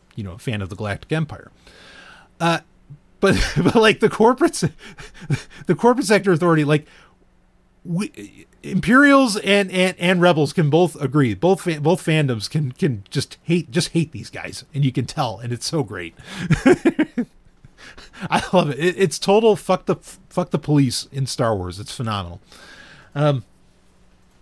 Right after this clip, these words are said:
anyway, I've enjoyed that. But the thing I've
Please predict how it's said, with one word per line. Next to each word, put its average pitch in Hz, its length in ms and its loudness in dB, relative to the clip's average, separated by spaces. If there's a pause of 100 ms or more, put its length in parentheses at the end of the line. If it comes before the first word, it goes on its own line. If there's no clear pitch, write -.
(220)
anyway, 185 260 6
I've 151 140 4
enjoyed 151 400 4
that. 131 320 0 (600)
But 190 320 0 (280)
the 190 140 -2
thing 311 400 0
I've 180 260 -2